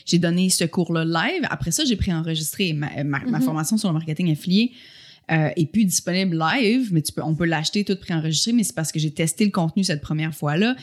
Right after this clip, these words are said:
Speaker 1: pour être bien sûr que tout était dans le bon ordre, si j'avais assez de feedback. Euh, mais plus que ça, je l'ai, j'ai testé aussi le marketing pour être bien sûr que les gens réagissaient bien à ce marketing-là, que finalement passaient à l'action. Euh,
Speaker 2: Mm-hmm.
Speaker 1: c'est une méthode que j'ai, bon,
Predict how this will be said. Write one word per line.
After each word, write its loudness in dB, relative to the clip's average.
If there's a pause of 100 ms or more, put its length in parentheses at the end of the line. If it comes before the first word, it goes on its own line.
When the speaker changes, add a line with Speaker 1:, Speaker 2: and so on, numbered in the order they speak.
(300)
Speaker 1:
pour 0
être 0
bien 2
sûr -2
que -4
tout -4
était -4
dans 0
le -2
bon -2
ordre, 0
si -2
j'avais 0
assez -2
de -8
feedback. -4 (340)
Euh, 2
mais 2
plus -2
que -6
ça, -4
je -2
l'ai, 0
j'ai -2
testé -4
aussi -4
le -2
marketing 0
pour -2
être 0
bien -2
sûr -4
que -4
les -2
gens 0
réagissaient 0
bien -2
à -4
ce -10
marketing-là, -2
que -6
finalement -4
passaient -4
à -2
l'action. -2 (520)
Euh, -2
Speaker 2:
Mm-hmm. 2
Speaker 1:
c'est 0
une 0
méthode 0
que -2
j'ai, -2
bon, -4